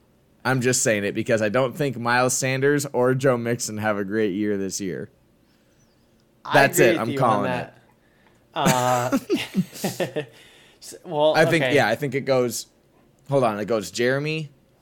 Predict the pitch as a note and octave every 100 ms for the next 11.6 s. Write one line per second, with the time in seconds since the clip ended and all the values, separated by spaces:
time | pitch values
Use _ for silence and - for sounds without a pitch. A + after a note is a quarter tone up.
0 | _ _ - C#3 D3 C#3+ - B2 A#2+ A2
1 | G2 G2 F#2+ - _ _ _ _ _ _
2 | _ - C3+ B2 A#2+ A#2+ A#2+ B2+ _ _
3 | _ _ _ _ _ _ _ - A2 G2+
4 | E2 - _ - - A#2+ A#2+ - - -
5 | _ G2 A2+ A#2 G2+ F#2+ F#2 _ _ -
6 | F2+ A2 G#2+ A#2 - B2 B2+ C3+ - _
7 | _ - A2 F#2+ E2+ F2 - - _ _
8 | _ _ _ _ _ _ _ _ _ _
9 | _ _ _ _ _ _ _ _ _ _
10 | _ _ _ _ _ _ _ _ _ _
11 | - A2 A#2 B2 D3+ -